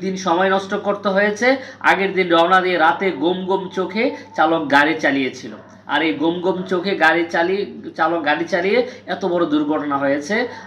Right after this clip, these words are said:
আমি আপনি হয়তো ভিডিও বানিয়ে কথা বলে শেষ, সরকার হয়তো দুঃখ প্রকাশ করে শেষ, কিন্তু যেই পরিবার বা যে আব্দুর রহিম তার স্বজন হারিয়েছে, তার কথাটা একবার ভাবুন।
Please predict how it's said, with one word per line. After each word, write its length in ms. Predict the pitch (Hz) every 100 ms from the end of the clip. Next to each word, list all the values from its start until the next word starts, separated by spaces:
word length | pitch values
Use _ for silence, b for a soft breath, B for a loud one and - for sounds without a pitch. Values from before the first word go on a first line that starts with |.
| -
আমি 140 | 180 226 214
আপনি 140 | 214 220
হয়তো 160 | 214 214
ভিডিও 200 | 180 196 214
বানিয়ে 240 | 208 208 214 202
কথা 160 | 202 196
বলে 140 | 202 196
শেষ, 140 | 214 233 - B B -
সরকার 260 | 185 180 202
হয়তো 160 | 202 156
দুঃখ 140 | 165 - -
প্রকাশ 260 | 196 190 - 180
করে 160 | 156 143 147
শেষ, 140 | 131 - B B
কিন্তু 180 | 180 170 151
যেই 200 | 147 196 196 190
পরিবার 360 | 196 175 151 117 B B 147
বা 80 |
যে 140 | 139 170 175
আব্দুর 240 | - 165 151
রহিম 240 | 160 226 208
তার 140 | 202
স্বজন 260 | - 147 160 151
হারিয়েছে, 380 | 139 135 131 131 B B -
তার 140 | 180
কথাটা 240 | 190 185 156 143
একবার 240 | 147 165 147
ভাবুন। 260 | 127 123